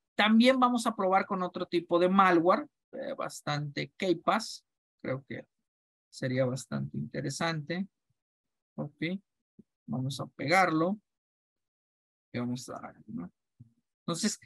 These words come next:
en cuanto el archivo toca el sistema e intenta realizar cualquier mínima interacción, es eliminado este archivo, ¿no? Entonces,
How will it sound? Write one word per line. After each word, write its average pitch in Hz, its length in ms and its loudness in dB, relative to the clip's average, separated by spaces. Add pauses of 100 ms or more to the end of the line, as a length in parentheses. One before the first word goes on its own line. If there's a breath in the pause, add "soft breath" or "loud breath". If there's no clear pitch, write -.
(120)
en 208 160 6
cuanto 233 300 4
el 233 80 6
archivo 311 520 6
toca 294 300 4
el 226 120 2
sistema 269 760 2
e 214 80 2
intenta 269 720 4
realizar 220 420 0
cualquier 247 400 2
mínima 277 460 2
interacción, 185 720 2 (640)
es 240 420 0
eliminado 147 640 2
este 131 220 -4
archivo, - 480 -8
¿no? 208 260 -6 (280)
Entonces, - 640 -2